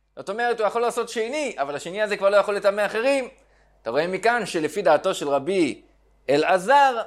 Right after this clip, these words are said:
חולין יש רק עד דרגת שני לטומאה ולא שלישי. ורבי אליעזר, שהוא החמישי ברשימה, שמצאנו שהוא סובר שאין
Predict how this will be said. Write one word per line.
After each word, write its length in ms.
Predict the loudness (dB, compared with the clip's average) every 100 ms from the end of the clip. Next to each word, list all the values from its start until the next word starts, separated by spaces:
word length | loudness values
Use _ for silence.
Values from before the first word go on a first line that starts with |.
| -12 _ _ _ _ _ _ _ _ _ -20
חולין 720 | -4 -2 0 2 2 0 -6
יש 300 | -4 -4 0
רק 200 | 0 2
עד 140 | 2 2
דרגת 380 | 0 2 2 0
שני 220 | -4 -2
לטומאה 540 | -2 -4 0 2 2 0
ולא 220 | -2 -2
שלישי. 560 | -4 -8 -8 -10 -14 _ _ _ _ _ _ _ _ _ -10
ורבי 920 | 0 4 4 4 2 0 -2 0 0
אליעזר, 640 | 0 0 0 2 0 0 -2 _ _ -16
שהוא 280 | -4 2 4
החמישי 920 | 4 2 -2 -6 -6 -4 -4 -4 0
ברשימה, 680 | 2 2 -2 -2 0 0 -2 -10 _ _
שמצאנו 600 | -8 -6 -4 -2 -2 -2
שהוא 520 | -6 -2 0 0 -2 -6
סובר 500 | -4 0 4 4 2
שאין 560 | -4 0 2 2 0